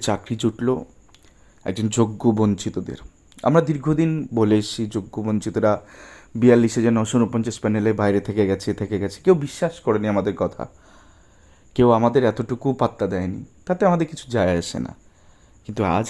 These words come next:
আমরা প্রমাণ করে দিতে পেরেছি, প্রাথমিক শিক্ষা পর্ষদ ধোয়া তুলসী পাতা নয়। আজকে গোটা ভিডিও পর্বে একটা অন্তিম যাত্রা আপনাদের দেখাবো। যোগ্য বঞ্চিত পিছিয়ে পড়া জনজাতির কিছু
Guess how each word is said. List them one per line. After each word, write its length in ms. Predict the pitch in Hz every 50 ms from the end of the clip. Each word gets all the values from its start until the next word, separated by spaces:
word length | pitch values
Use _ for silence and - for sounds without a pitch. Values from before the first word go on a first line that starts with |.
| 127 120
আমরা 120 | 123 123 120
প্রমাণ 200 | 117 107 107 110 110 110
করে 140 | - 110 110 101 107
দিতে 160 | 107 90 110 104 -
পেরেছি, 420 | 104 90 101 104 - - - 147 151 151 - - - - - - - - - _ _ _ - _ _ _ _ _ _ _ _ -
প্রাথমিক 320 | 110 98 - - 120 107 - -
শিক্ষা 300 | - 113 - - - 123 117 -
পর্ষদ 440 | 131 123 123 - - - 143 143 139 - - - _ - _ - _ - 107 104
ধোয়া 200 | 104 101 107 104 -
তুলসী 300 | - 104 95 - - 110 92 -
পাতা 200 | 95 92 104 101 98 101
নয়। 220 | 101 95 76 - - - - - - _ _ _ _ _ _ - _ - -
আজকে 200 | - - - - 117 104 117
গোটা 240 | 117 113 - 135 127 123 120
ভিডিও 220 | 117 110 123 120 120 -
পর্বে 300 | 123 120 120 127 139 135 139 - - - _ - - - - - - - - _ - - - _ _ _ - _ _ - 135
একটা 140 | 131 - 156 - - 156
অন্তিম 420 | 160 170 170 165 165 - 196 196 190 180 131 -
যাত্রা 300 | - 127 123 - - - 147 123
আপনাদের 280 | - - 120 110 104 95 107 101
দেখাবো। 300 | 95 - 117 110 123 131 143 147 - - _ _ _ - _ - - - - _ _ _ _ - -
যোগ্য 340 | 110 - 147 147 139 131 160 165 151 147
বঞ্চিত 400 | 156 156 147 143 160 156 160 - 160 160 160 160 156 - - - - - _ - _ -
পিছিয়ে 360 | 151 135 - - 165 160 156 160 -
পড়া 240 | 151 147 139 139 143 - - - 131
জনজাতির 540 | 135 127 123 123 127 127 123 123 - 131 123 -
কিছু 180 | 123 - -